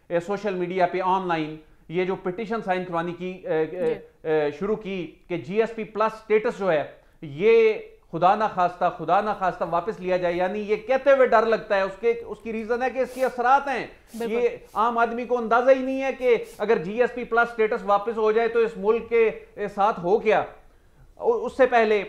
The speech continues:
Speaker 1: जो पीटीआई ने, बानी पीटीआई के हुक्म पर खत लिख दिया, अ, जो आईएमएफ़ को कि आईएमएफ़ जो है वो जब तक इलेक्शन ऑडिट नहीं होता उसमें प्रोग्राम को मशरूत करे।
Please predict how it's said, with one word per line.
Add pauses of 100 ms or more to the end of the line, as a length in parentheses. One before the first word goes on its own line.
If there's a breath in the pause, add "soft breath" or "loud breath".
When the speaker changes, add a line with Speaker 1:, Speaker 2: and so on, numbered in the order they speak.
(140)
Speaker 1:
जो
पीटीआई
ने,
बानी
पीटीआई (320)
के
हुक्म
पर (120)
खत
लिख
दिया,
अ,
जो
आईएमएफ़
को (640)
कि
आईएमएफ़ (220)
जो
है
वो
जब
तक
इलेक्शन
ऑडिट
नहीं
होता
उसमें
प्रोग्राम
को
मशरूत
करे।